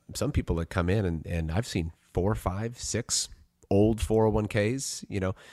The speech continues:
it's not like the old days where you'd stick with an employer for thirty-five years. I mean, pe-, people bounce around. There's a lot of changes going on, and especially, uh, you know, the last couple years with, uh, furloughs and layoffs, and,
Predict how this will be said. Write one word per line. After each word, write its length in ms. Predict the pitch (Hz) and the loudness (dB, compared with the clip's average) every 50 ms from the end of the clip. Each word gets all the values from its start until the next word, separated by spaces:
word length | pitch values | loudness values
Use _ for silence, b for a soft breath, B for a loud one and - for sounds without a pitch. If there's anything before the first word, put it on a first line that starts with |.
| B B B | B B B
it's 160 | B 127 - | B -4 -2
not 160 | 180 175 - | -2 -2 0
like 160 | - 180 165 - | 0 -2 0 0
the 120 | 165 156 | 2 2
old 180 | 170 190 196 156 | 2 2 2 2
days 300 | 143 110 98 95 90 90 | 2 2 2 0 -2 -2
where 120 | 98 101 | -4 -4
you'd 180 | 101 101 101 - | -2 -4 -4 -4
stick 280 | - - 131 123 - | -4 -4 -2 -2 0
with 100 | 131 120 | 0 0
an 100 | 123 113 | 2 0
employer 460 | 110 107 - - 117 120 123 127 117 | 0 0 0 2 2 4 4 4 2
for 140 | 101 - 95 | 2 0 -4
thirty-five 600 | 90 - 98 92 92 90 - - 92 87 82 78 | -2 -2 -2 0 0 -2 0 0 0 0 0 0
years. 360 | 82 80 78 76 - - - | 0 -2 -2 -4 -6 -6 -4
I 60 | - 98 | -2 0
mean, 180 | 90 85 85 | 0 0 0
pe-, 180 | 82 - 120 156 | 2 0 0 0
people 320 | - - 120 147 - 156 | 0 -4 -4 0 0 -2
bounce 380 | 127 113 101 101 120 120 - - | 0 0 0 0 0 0 0 2
around. 480 | 113 104 98 101 110 127 151 160 160 - b b b b b b b | 2 2 4 4 4 4 2 2 0 -6 b b b b b b b
There's 120 | - 107 92 | -4 -2 0
a 60 | 90 | 0
lot 160 | 90 92 110 | 0 0 0
of 80 | 117 117 | 0 0
changes 480 | - - 117 117 120 117 123 120 113 | 0 0 0 0 0 0 0 -2 0
going 280 | 113 123 120 123 123 117 | 2 4 4 6 6 6
on, 360 | 117 117 117 120 135 139 127 | 4 4 4 4 2 0 -2
and 220 | 98 92 90 87 87 | -2 -4 -2 -2 -4
especially, 640 | 80 - - 101 95 - - 107 104 101 98 95 | -2 0 0 -2 0 0 0 2 2 2 4 2
uh, 80 | 92 90 | 2 2
you 80 | 92 104 | 2 0
know, 80 | 104 | -2
the 80 | 82 87 | -2 -2
last 280 | 85 85 92 107 - | -4 -4 -4 -6 -6
couple 280 | - - 107 - - 110 | -2 -2 -2 0 0 0
years 420 | 98 95 98 101 104 110 107 - | 2 2 4 4 4 2 0 0
with, 160 | - 90 82 - - - - - | -2 -2 -2 -4 -6 -18 -14 -14
uh, 60 | - | -14
furloughs 640 | - - - 107 104 104 104 101 98 98 101 92 - | -8 -2 2 4 4 6 6 8 8 8 6 4 2
and 120 | 90 80 | -2 -2
layoffs, 680 | 80 85 92 98 101 98 98 98 95 98 - - - - | -2 0 2 2 2 2 2 2 2 2 2 0 0 0
and, 180 | 82 82 80 | 0 -2 -4